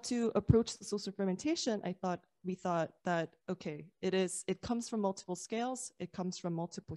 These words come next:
humans. We deal with multiple microorganisms that some of which we just don't know where they come from. We don't know if we're gonna succeed in fermentation. We're really uncertain about this, but how can we think of this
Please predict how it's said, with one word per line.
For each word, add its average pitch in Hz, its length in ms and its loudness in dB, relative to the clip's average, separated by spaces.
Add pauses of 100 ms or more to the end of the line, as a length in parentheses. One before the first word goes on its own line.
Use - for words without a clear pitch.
(120)
humans. 247 480 -2 (420)
We 175 200 -2 (340)
deal 220 260 6
with 208 220 4
multiple 196 360 0
microorganisms 196 1120 0
that 170 180 -2 (480)
some 208 300 2
of 196 180 6
which 214 200 0
we 185 80 0
just - 220 -6
don't 170 200 -2
know 180 120 2
where 185 160 4
they 160 120 -4
come 262 280 -4
from. 226 520 0
We 165 100 2
don't 170 180 0
know 208 200 4
if 226 140 -4
we're 208 120 4
gonna 196 160 -4
succeed 233 380 -8
in 226 120 -2
fermentation. 208 880 0
We're 165 140 0
really 226 300 0
uncertain 202 420 0
about 180 340 -2
this, 170 240 0 (220)
but 185 100 -2
how 214 200 0
can 220 200 0
we 208 100 4
think 208 240 0
of 175 120 -2
this 175 300 0